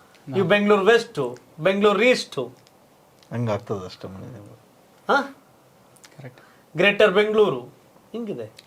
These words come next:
Speaker 2: ಆ, ಶಿವಕುಮಾರ್ ದೂರದೃಷ್ಟಿ ಹಿಡ್ಕೊಂಡು
Speaker 1: ಹಾ.
Speaker 2: ಈ
Speaker 1: ಈಗ
Speaker 2: ಪ್ಲಾನ್
Speaker 1: ನಾವು
Speaker 2: ಮಾಡ್ಸಿದ್ದಾರೆ.
Speaker 1: ಮದ್ದೂರು ಅವರು ಪಕ್ಕದಲ್ಲಿ ನಮ್ಗೆ ಏನ್, ನಮ್ಗೇನ್ ಬಾರ್ಡರ್ ಒಂದ್ ಹತ್ತು, ಹತ್ತು ಹದಿನೈದು ಕಿಲೋಮೀಟರ್.
Speaker 2: ನೀವು ಬೆಂಗಳೂರು
Speaker 1: ನಾವು ಬೆಂಗಳೂರು ದಕ್ಷಿಣ ಜಿಲ್ಲೆಗೆ ಬಾರ್ಡರ್ ಅಲ್ಲಿ ಇದೀವಿ ನಾವೆಲ್ಲ.
Speaker 2: ಹಾ.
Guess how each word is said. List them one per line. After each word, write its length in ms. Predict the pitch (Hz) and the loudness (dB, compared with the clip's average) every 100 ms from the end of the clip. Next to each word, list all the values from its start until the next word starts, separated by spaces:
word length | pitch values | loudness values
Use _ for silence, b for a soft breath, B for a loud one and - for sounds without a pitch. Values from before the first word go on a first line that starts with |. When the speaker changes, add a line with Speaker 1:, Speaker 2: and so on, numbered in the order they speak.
| - | -10
Speaker 2:
ಆ, 20 | |
ಶಿವಕುಮಾರ್ 520 | 127 104 123 160 135 | -8 -6 0 0 2
ದೂರದೃಷ್ಟಿ 580 | 127 147 147 143 139 143 | 4 4 4 0 -4 -2
ಹಿಡ್ಕೊಂಡು 680 | 127 117 - 117 110 107 101 | -2 -2 -4 -4 -2 -4 -6
Speaker 1:
ಹಾ. 440 | 101 208 185 127 131 | -6 -6 -6 -10 -12
Speaker 2:
ಈ 40 | |
Speaker 1:
ಈಗ 300 | 113 117 107 | -10 -8 -4
Speaker 2:
ಪ್ಲಾನ್ 220 | 220 214 | -2 4
Speaker 1:
ನಾವು 140 | 226 214 | 4 6
Speaker 2:
ಮಾಡ್ಸಿದ್ದಾರೆ. 20 | |
Speaker 1:
ಮದ್ದೂರು 340 | 214 233 214 | 4 4 4
ಅವರು 160 | 185 170 | 4 2
ಪಕ್ಕದಲ್ಲಿ 400 | 190 185 226 202 | 0 2 0 0
ನಮ್ಗೆ 400 | 175 147 143 165 | -2 -2 0 0
ಏನ್, 120 | 214 | 0
ನಮ್ಗೇನ್ 300 | 170 175 196 | 0 0 0
ಬಾರ್ಡರ್ 360 | 147 190 202 180 | 4 6 6 4
ಒಂದ್ 140 | 156 | 2
ಹತ್ತು, 240 | 156 - | 0 2
ಹತ್ತು 220 | 175 170 185 | 2 4 0
ಹದಿನೈದು 240 | 175 180 | 2 -2
ಕಿಲೋಮೀಟರ್. 540 | 196 214 180 131 113 | 2 2 2 -2 -6
Speaker 2:
ನೀವು 200 | 151 175 | -4 -2
ಬೆಂಗಳೂರು 300 | 160 160 165 | 2 2 6
Speaker 1:
ನಾವು 140 | 214 214 | 4 6
ಬೆಂಗಳೂರು 440 | 196 220 233 214 | 2 2 2 2
ದಕ್ಷಿಣ 300 | 202 202 214 | 0 0 0
ಜಿಲ್ಲೆಗೆ 440 | 202 185 196 190 220 | 2 2 0 2 4
ಬಾರ್ಡರ್ 320 | 180 226 214 | 6 6 6
ಅಲ್ಲಿ 140 | 202 | 0
ಇದೀವಿ 160 | 160 156 | -2 -2
ನಾವೆಲ್ಲ. 280 | 147 165 139 | 2 2 2
Speaker 2:
ಹಾ. 380 | 131 117 95 | 0 -8 -10